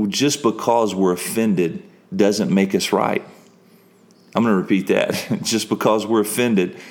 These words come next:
doesn't mean that we're right. And we have to remember that. We have to continually ask ourselves a question, "Am I justified in my offense?" And this is a rule that I try to live my life by.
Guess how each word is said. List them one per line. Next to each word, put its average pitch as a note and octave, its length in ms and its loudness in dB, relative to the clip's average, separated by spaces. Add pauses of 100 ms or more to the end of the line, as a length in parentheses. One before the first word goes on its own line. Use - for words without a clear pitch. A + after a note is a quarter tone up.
(380)
doesn't C#3 280 2
mean D3+ 200 0
that C#3 100 2
we're A2+ 160 0
right. B2 500 -2 (920)
And A#2+ 280 2
we D3 140 2
have D#3+ 460 -4
to C#3+ 80 0
remember A#2+ 500 0
that. G2 240 0
We A2 140 0
have C#3+ 240 -2
to - 80 -12
continually A#2+ 560 -2
ask A2 260 -2
ourselves G2 420 -2
a F#2 40 -4
question, G2 580 -4 (920)
"Am B2+ 160 2
I A#2 100 2
justified A#2+ 800 0
in G#2 80 0
my G2 260 0
offense?" F#2 460 -4
And F2+ 200 -2
this A#2 220 0
is G2 280 -4 (100)
a F#2+ 80 2
rule G#2 460 2
that F#2+ 120 2
I G2+ 100 2
try G#2 260 0
to G2 60 -4
live A2+ 240 4
my G2 140 2
life G#2+ 420 0
by. F#2 280 0